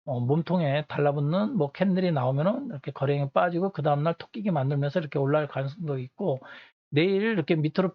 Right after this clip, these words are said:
뺐다가 이렇게 올릴 수도 있습니다. 어, 일단 시간에서 빠졌기 때문에 내일 밑으로 좀 뺐다가 만약에 여기 앞에 있는 캔들의 종가를 회복하면서 올라간다. 그러면 바로 쫓아들어도 됩니다.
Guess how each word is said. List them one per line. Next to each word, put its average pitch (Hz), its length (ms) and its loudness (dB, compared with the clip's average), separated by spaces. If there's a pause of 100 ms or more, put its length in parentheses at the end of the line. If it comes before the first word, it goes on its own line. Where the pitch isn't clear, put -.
(120)
뺐다가 - 540 2
이렇게 170 200 -2
올릴 156 200 2
수도 170 180 -4
있습니다. 143 540 0 (160)
어, 143 320 -8
일단 143 240 -2
시간에서 190 540 2
빠졌기 208 380 0
때문에 160 540 0 (360)
내일 208 140 2
밑으로 196 360 2
좀 190 200 0
뺐다가 226 640 2
만약에 185 600 2
여기 156 480 2 (320)
앞에 185 340 0
있는 185 480 2
캔들의 208 500 2
종가를 175 500 2
회복하면서 202 500 2
올라간다. 151 640 2
그러면 202 300 2
바로 - 240 0
쫓아들어도 180 720 2
됩니다. 143 640 0